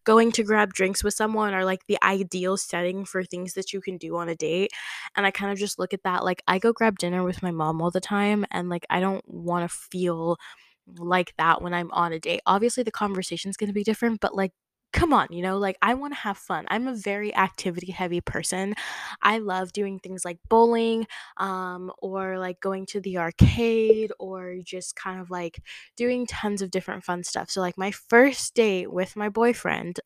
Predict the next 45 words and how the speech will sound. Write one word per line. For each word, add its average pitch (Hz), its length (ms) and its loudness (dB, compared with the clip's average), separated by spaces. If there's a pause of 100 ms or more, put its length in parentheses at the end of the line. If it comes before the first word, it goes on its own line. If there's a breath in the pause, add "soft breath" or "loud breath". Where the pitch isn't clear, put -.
(140)
my 190 120 0
current 202 360 -4
boyfriend, 185 480 -10 (440 loud breath)
we 202 200 -4
went 190 540 -6 (180)
to 202 300 -2
Barnes 190 280 -2
and 240 120 0
Noble. 180 280 2
He 196 140 -4
bought 160 220 -2
me 196 100 0
a 220 40 2
book. 196 420 -2 (680 loud breath)
Uh, 190 340 2
we 190 100 -6
went 190 160 -6
to 185 120 -8
the 175 80 -10
Cheesecake 190 380 -2
Factory. 180 520 -2
It 202 80 2
was 185 140 0
super, 180 300 0
super 202 260 0
fun, 180 400 -2 (100)
and 180 320 -4
I 175 100 -2
love 180 240 0
food, 175 320 0
so 185 120 4
we 175 160 2
were, 180 180 0
like, 175 280 0
eating 180 320 -2
and 175 120 -2
talking, 190 480 -6 (400 loud breath)
and 196 200 -4
then 208 60 -2
we 202 100 -4
went 196 160 -4
to - 60 -10
Dave 170 160 0
and 170 100 -8
Buster's, - 440 -8